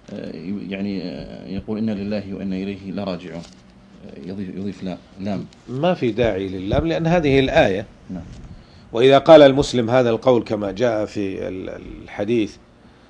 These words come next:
Speaker 2: آه، في حديث أم سلمة المشهور، قالت: "سمعت الرسول صلى الله عليه وسلم يقول: "ما من عبد تصيبه مصيبة." فيقول: "إنا لله وإنا إليه راجعون."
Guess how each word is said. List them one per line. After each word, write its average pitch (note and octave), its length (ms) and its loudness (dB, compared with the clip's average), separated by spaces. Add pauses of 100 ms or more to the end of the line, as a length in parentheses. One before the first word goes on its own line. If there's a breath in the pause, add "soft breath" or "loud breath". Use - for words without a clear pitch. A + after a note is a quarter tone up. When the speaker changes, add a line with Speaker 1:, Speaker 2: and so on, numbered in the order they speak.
(220 soft breath)
Speaker 2:
آه، F#2 640 -8
في G2+ 140 -8
حديث G#2+ 280 -4
أم G2+ 100 -6
سلمة G#2+ 380 0
المشهور، G2 580 -4
قالت: G2 240 -8
"سمعت A2 340 -6
الرسول G2 380 -6
صلى - 120 -6
الله A2 100 -2
عليه - 0 -
وسلم F#2+ 80 -8
يقول: G2+ 260 -6
"ما A#2 140 0
من A2 140 -4
عبد G2+ 360 -6
تصيبه G#2 440 -4
مصيبة." G2+ 400 -6
فيقول: G#2 460 -6
"إنا A2+ 320 -6
لله G#2+ 300 -2
وإنا G#2+ 440 -6
إليه G#2 240 -4
راجعون." G2 440 -6